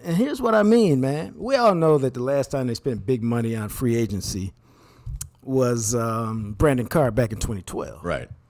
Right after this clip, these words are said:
Speaker 1: So I was curious. You know, Todd Archer mentioned it a couple weeks ago. And I thought, you know, I'm gonna look up some stuff. Dude, it's shocking when you look at it.
Speaker 2: It
Speaker 1: And
Speaker 2: is.
Speaker 1: so, uh, I, oh, so you took a,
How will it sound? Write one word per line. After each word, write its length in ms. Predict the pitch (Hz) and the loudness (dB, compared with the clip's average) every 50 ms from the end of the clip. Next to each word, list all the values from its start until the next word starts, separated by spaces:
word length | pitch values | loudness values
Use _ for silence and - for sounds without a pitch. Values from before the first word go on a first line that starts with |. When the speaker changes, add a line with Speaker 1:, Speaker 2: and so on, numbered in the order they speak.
| _ _ _ _ _ _ _ _ _ _ _ _ _ | _ _ _ _ _ _ _ _ _ _ _ _ _
Speaker 1:
So 200 | - - - 208 | -8 -2 2 4
I 100 | 220 269 | 4 4
was 240 | 392 - 180 - - | 2 0 -4 -6 -6
curious. 640 | - - - 214 196 170 131 117 110 110 - - - | -8 -6 -2 0 0 2 2 0 -2 -4 -6 -10 -8
You 120 | 175 175 | -8 -6
know, 100 | 156 143 | -6 -4
Todd 220 | - 196 185 165 | -2 -2 0 0
Archer 260 | 143 143 139 - 135 123 | 0 0 0 -2 -2 -2
mentioned 380 | 117 120 123 120 - 123 117 | -2 -2 -4 -4 -6 -8 -8
it 100 | 117 - | -8 -8
a 40 | - | -10
couple 240 | - 131 117 110 107 | -10 -10 -10 -8 -10
weeks 240 | 85 101 110 - - | -10 -10 -10 -10 -10
ago. 420 | 110 107 110 101 107 101 98 85 - _ _ _ _ _ | -6 -6 -4 -2 -2 -4 -6 -8 -12 _ _ _ _ _
And 160 | - - 64 | -12 -10 -8
I 60 | - | -8
thought, 460 | - - - - 190 180 156 - - _ | -8 -8 -6 -4 -4 -4 -4 -6 -12 _
you 140 | _ 202 165 | _ -10 -8
know, 140 | 170 160 160 | -6 -4 -4
I'm 140 | 170 220 254 | -4 -4 -6
gonna 120 | 269 233 | -8 -6
look 220 | 151 135 151 - 156 | -4 -4 -4 -4 -4
up 100 | 139 - | -6 -6
some 160 | - 117 98 | -8 -10 -8
stuff. 480 | - - - 139 113 90 82 - - _ _ _ _ - - - - - - - - - - - - 117 | -10 -8 -6 -6 -6 -4 -6 -8 -8 _ _ _ _ -20 -20 -20 -20 -20 -20 -18 -16 -16 -16 -16 -20 -18
Dude, 520 | 90 107 123 135 131 120 107 98 80 64 - _ _ _ | -12 -8 -6 -6 -6 -6 -8 -12 -16 -20 -20 _ _ _
it's 220 | - - 120 - - | -16 -12 -8 -8 -6
shocking 720 | - - - 175 165 147 139 - - 104 95 90 90 87 - _ _ - | -6 -4 -2 -2 -2 -2 -2 -4 -8 -12 -12 -12 -12 -14 -18 _ _ -14
when 220 | 113 110 110 101 | -12 -10 -10 -10
you 80 | 98 98 | -10 -12
look 240 | 104 104 - - | -12 -14 -16 -18
at 160 | 67 55 50 - | -20 -20 -20 -20
it. 80 | - _ _ _ _ _ _ _ _ - | -20 _ _ _ _ _ _ _ _ 0
Speaker 2:
It 140 | 131 143 | 2 2
Speaker 1:
And 20 | 165 | 4
Speaker 2:
is. 120 | 190 175 | 4 4
Speaker 1:
so, 260 | 147 131 120 120 120 | 4 4 4 4 4
uh, 320 | 120 117 113 110 107 104 104 - _ _ _ _ - 135 | 2 0 0 -2 -4 -6 -8 -10 _ _ _ _ -10 -6
I, 120 | 123 135 139 135 110 - - | -4 -4 -4 -4 -6 -6 -6
oh, 200 | 139 156 165 120 | -4 -4 -4 -4
so 160 | 110 - 135 | -6 -6 -8
you 80 | 127 143 | -8 -2
took 220 | - - 165 147 | -2 0 0 2
a, 80 | 147 | 0